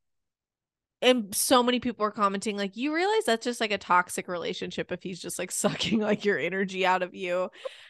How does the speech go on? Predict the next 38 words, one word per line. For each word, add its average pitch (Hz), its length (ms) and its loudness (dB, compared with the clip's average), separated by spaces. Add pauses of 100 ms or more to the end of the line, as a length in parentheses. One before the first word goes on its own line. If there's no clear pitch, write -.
(180)
And 220 180 6
she - 100 -2
was 226 80 0
like, 240 140 6
"No, 233 320 8
I 220 140 10
love 214 540 6
giving 208 360 4
him 175 260 -6
this." 170 400 -8
And 202 140 -6
I 240 100 0
was 247 100 -2
just 233 140 -10
like, 233 140 2 (120)
"Come 339 160 0
on, 165 260 2
dude. 170 380 -4
Like, 180 260 0 (680)
quit 269 160 0
playing 190 240 0
around. 151 460 -6 (160)
He's 208 260 -4
not 190 180 0
a 247 40 -2
vampire, 202 840 0 (300)
and 175 520 -4 (200)
you 185 640 -4 (420)
seem 190 280 -6
like 180 180 -4
you're 165 80 -2
caught 160 260 0
up 160 160 -2
in, 160 120 -6
like, 147 160 -10
some 151 220 -10
sort 160 220 -6
of 165 120 -8